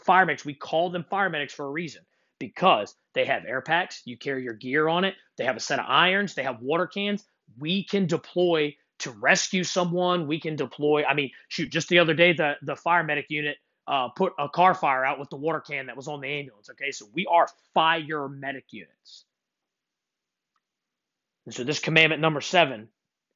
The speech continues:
everyone must be a soldier on a three-man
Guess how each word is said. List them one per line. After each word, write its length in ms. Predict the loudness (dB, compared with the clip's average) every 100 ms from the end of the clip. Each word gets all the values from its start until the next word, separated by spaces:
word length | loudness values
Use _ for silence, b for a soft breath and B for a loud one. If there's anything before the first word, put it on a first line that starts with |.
| _ _ _ _ _ 2
everyone 920 | 4 4 0 -2 -2 -4 -6 -8 -14 -20 _ _ _ _
must 460 | -8 -4 -4 -6 -6
be 200 | -2 -2
a 100 | -2
soldier 960 | -4 4 6 6 2 -2 -8 -10 -12 _ _ _ _ _
on 180 | -6 -4
a 80 | -6
three-man 880 | -10 -2 0 2 4 4 4 0